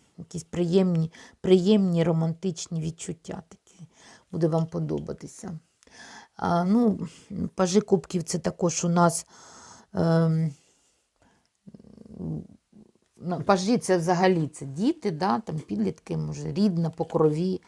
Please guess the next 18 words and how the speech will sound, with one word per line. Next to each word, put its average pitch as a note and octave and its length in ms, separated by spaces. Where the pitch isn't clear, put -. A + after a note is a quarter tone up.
Щось - 180
може F#3+ 200
буде, E3 220
день E3+ 240
може D#3 180
буде, D3 260
му-, D3+ 360
може D#3 200
бути D3 200
пов'язаний C#3+ 640
якимись, C#3+ 520
е, D#3+ 340
приємними D3+ 760
позиці-, E3 480
е, D#3+ 180
з, - 220
м, D3 340
п-, - 120